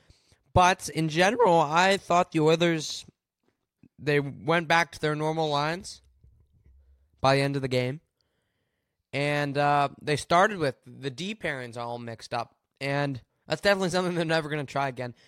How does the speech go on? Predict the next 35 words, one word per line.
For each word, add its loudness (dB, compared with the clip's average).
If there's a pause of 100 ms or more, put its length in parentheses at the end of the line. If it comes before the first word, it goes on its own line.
(240)
I 4
would 2
have 0
been 0
fine -2
if -6
they -4
left -4 (140)
Ekholm -6
and -8
Bouchard -2
together -4 (680)
'cause -6
they 4
work 0
perfectly -6
together. -14 (460)
And -6
if -4
you -6
split -6
those 0
guys 0
up, 0
they're -2
totally -2
different -8
players. -14 (160)
So -6 (640)
you 0
leave 2
those 4
guys, 2 (420)
you -12
put -2